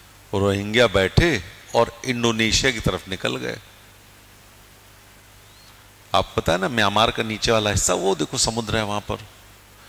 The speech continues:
वहां से इंडोनेशिया की तरफ चल दिए वो कि चलो वहां पे जा करके refuse ले लेंगे।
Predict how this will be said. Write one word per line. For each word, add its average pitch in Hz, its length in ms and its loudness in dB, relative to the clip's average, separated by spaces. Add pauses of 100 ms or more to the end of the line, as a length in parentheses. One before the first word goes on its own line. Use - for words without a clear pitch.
(320)
वहां 113 140 2
से 113 100 0
इंडोनेशिया 107 540 -2
की 98 40 -8
तरफ 95 200 -6
चल 143 220 -4
दिए 156 140 -6
वो 139 140 -6
कि - 180 -18
चलो 95 220 -4
वहां 92 200 2
पे - 140 -4
जा 92 160 2
करके 95 300 -6
refuse 101 420 -6
ले 147 100 -4
लेंगे। 147 340 -10